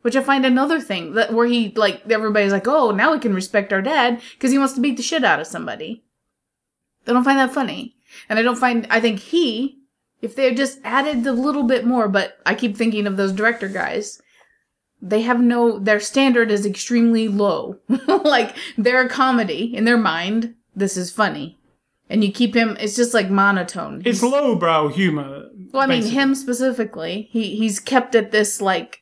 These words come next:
Speaker 1: there's never a big heart to him. It's just this, a dad who wants to do great by his family. And there never is a peak of, like, where I'm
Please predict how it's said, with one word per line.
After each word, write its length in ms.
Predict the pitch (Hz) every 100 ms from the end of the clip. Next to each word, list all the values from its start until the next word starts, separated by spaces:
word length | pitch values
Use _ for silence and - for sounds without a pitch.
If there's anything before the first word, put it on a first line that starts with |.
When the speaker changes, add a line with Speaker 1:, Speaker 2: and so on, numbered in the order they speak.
| -
Speaker 1:
there's 200 | 214 202
never 300 | 233 254 254
a 60 | 208
big 320 | 190 247 196
heart 500 | - 233 233 226 -
to 180 | - 170
him. 180 | - -
It's 200 | - -
just 300 | - 202 -
this, 300 | 190 190 - - - - - -
a 120 | 175
dad 300 | 175 240 269
who 80 | 254
wants 200 | 240 233
to 120 | 240
do 180 | 208 233
great 320 | 196 220 226
by 160 | 196 202
his 140 | 196
family. 600 | - 185 165 - - - 190
And 100 | 220
there 100 | 220
never 360 | 233 269 269
is 160 | 247 226
a 80 | 214
peak 520 | - - 254 208 -
of, 420 | 214 208 214 196 208
like, 360 | 196 185 -
where 200 | 220 -
I'm 520 | 196 226 214 214 208